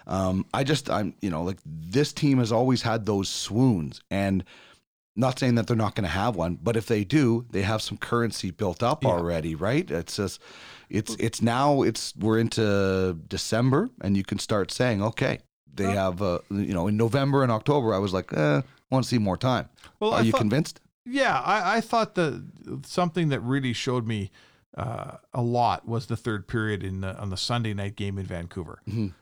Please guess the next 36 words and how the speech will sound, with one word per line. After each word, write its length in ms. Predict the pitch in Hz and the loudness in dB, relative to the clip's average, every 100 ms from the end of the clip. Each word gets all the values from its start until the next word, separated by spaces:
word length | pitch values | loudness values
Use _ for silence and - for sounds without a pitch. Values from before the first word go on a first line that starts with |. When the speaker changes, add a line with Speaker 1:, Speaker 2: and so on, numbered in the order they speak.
| _ | _
Speaker 2:
You 100 | 113 | -6
know, 140 | 104 92 | -4 -4
they, 160 | 85 | -6
it 40 | 92 | -6
was 200 | 90 - | -8 -4
two 180 | 175 | -2
two. 240 | 175 131 131 | 0 0 -2
They 140 | 104 | -2
scored 280 | - - 98 | -6 -6 -6
a 40 | |
very, 220 | 90 110 104 | -2 -2 0
very 200 | 104 98 | -2 -2
power 240 | 90 90 | -2 -2
play 160 | 95 90 | -4 -6
goal. 260 | 82 90 | -6 -6
It's 120 | 80 | -8
three 220 | - 107 98 | -8 -8 -6
two, 320 | 95 92 82 | -6 -6 -6
I 60 | 80 | -8
think, 140 | 82 - _ | -12 -16 _
what, 160 | - - | -20 -20
forty 360 | - 82 87 110 | -14 -10 -10 -8
seconds 420 | - 82 92 85 | -10 -10 -10 -8
in 160 | 92 | -8
or 100 | 80 | -8
a 60 | 60 | -8
minute 280 | 92 95 - | -8 -8 -10
fifteen 440 | - - 85 92 | -10 -10 -8 -8
or 60 | 90 | -8
something. 280 | - 80 101 | -8 -8 -8
They 60 | 87 | -10
scored 260 | - 95 | -8 -8
that 200 | 69 - | -8 -10
power 220 | - 80 | -6 -4
play 180 | 78 58 | -4 -10
goal. 260 | 62 90 | -12 -12